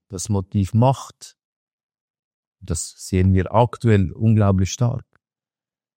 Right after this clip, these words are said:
Also alles, was aus Macht getrieben ist, ist zerstörerisch.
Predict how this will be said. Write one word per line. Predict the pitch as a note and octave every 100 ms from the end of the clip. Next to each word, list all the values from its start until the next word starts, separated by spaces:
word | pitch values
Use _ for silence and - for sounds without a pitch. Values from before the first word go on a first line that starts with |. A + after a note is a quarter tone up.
| _ _ _ _ _ _ _ _ _ _ _ _ _ _ _ _ _
Also | G2 F#2
alles, | F2+ B2 D3 D3 -
was | C3 - - - - _
aus | G#2 G#2 - -
Macht | G#2+ G#2 G#2 G2+ B2 - -
getrieben | C3 A2 A#2 A#2 G2+ G2
ist, | A2+ C3+ - A2
ist | G2+ -
zerstörerisch. | G2 - - A#2+ C#3 B2 F#2+ - -